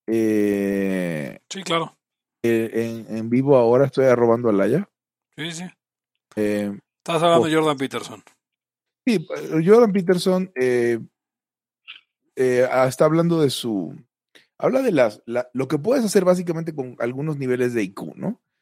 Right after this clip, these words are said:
Speaker 1: A él lo han criticado mucho por, pues, por validar la idea de que el I Q es una medida dura y real, ¿no?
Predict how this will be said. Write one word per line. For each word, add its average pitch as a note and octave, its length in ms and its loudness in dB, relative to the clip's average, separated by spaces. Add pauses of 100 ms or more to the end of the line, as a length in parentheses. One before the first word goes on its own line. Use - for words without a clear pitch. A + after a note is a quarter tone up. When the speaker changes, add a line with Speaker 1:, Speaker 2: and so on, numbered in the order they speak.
(140)
Speaker 1:
A - 40 -8
él D3 60 -2
lo F3 60 4
han F3+ 60 0
criticado C#3+ 460 4
mucho C3 440 -2
por, G2 500 -4
pues, C3+ 160 -16
por G3+ 140 0
validar G#3 400 2
la G3 120 -2
idea E3 180 4
de D#3+ 100 4
que C#3 120 -6
el C3 80 -6
I C3 80 -10
Q D3 280 0
es C#3+ 180 0
una C#3+ 160 -8
medida C3 420 -2
dura D3 320 4
y D3+ 60 4
real, A#3 540 0
¿no? A#3 220 -8